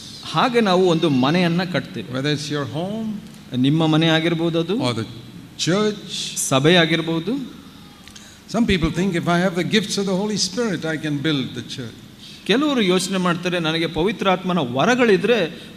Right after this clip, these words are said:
Speaker 1: ಸಭೆಯನ್ನ ಕಟ್ಟಬಹುದು ಅಂತ.
Speaker 2: Without wisdom, you can never do it.
Speaker 1: ಜ್ಞಾನವಿಲ್ಲದೆ ನಾವು ಕಟ್ಟಲಿಕ್ಕೆ ಸಾಧ್ಯ ಇಲ್ಲ.
Speaker 2: That's why we must seek after wisdom in our life.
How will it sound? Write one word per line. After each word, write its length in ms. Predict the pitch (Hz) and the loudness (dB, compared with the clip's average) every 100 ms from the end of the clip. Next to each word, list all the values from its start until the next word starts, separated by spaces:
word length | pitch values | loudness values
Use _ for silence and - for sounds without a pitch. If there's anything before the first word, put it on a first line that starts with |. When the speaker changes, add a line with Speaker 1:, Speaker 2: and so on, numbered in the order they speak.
| - | -2
Speaker 1:
ಸಭೆಯನ್ನ 380 | 208 214 208 208 | 2 4 4 4
ಕಟ್ಟಬಹುದು 580 | 202 175 175 165 151 143 | 2 2 2 2 2 0
ಅಂತ. 180 | 139 - - - - - - - - - - | 0 -4 -8 -16 -20 -20 -20 -20 -20 -20 -8
Speaker 2:
Without 280 | 131 143 196 170 | -2 0 0 2
wisdom, 360 | 190 151 202 190 | 0 0 -4 -4
you 100 | 131 | -4
can 160 | 123 120 | -2 0
never 200 | 143 156 | 0 0
do 160 | 151 | -2
it. 120 | 117 - - - - - - - - 110 | -4 -8 -16 -18 -20 -20 -20 -20 -14 -6
Speaker 1:
ಜ್ಞಾನವಿಲ್ಲದೆ 680 | 135 165 196 180 175 165 175 | -2 2 4 4 4 2 2
ನಾವು 240 | 143 139 | 2 0
ಕಟ್ಟಲಿಕ್ಕೆ 360 | 135 131 143 - | -2 -4 -4 -2
ಸಾಧ್ಯ 260 | 127 127 | -2 -4
ಇಲ್ಲ. 180 | 117 117 - - - | -8 -10 -14 -10 -4
Speaker 2:
That's 220 | 208 - | -4 -4
why 180 | 196 208 | -2 -2
we 140 | 196 196 | 0 -2
must 220 | 196 180 - - | -2 -2 -2 -2
seek 340 | - 185 - | -2 -4 -4
after 340 | 175 170 175 170 147 135 | -6 -6 -6 -6 -4 -4
wisdom 380 | 165 160 135 120 | -4 -4 -4 -2
in 120 | 123 | -2
our 180 | 117 113 | -4 -4
life. 300 | 107 98 | -6 -8